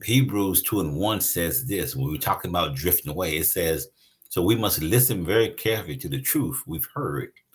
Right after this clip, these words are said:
or we may drift away from it. So you, we gotta be careful to the truth that we hear,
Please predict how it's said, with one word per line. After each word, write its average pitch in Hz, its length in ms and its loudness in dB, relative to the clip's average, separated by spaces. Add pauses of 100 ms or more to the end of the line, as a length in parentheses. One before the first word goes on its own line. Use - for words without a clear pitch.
(340)
or 117 440 4
we 92 180 -2
may 82 220 0
drift 76 420 -2
away 87 260 4
from 123 300 -2
it. - 100 -16 (1400)
So 101 320 4
you, 78 240 -2
we 123 100 2
gotta 143 140 4
be 127 140 4
careful 107 640 0
to - 200 -4
the 73 120 -4
truth - 440 0
that - 140 -8
we 156 80 -4
hear, 131 540 0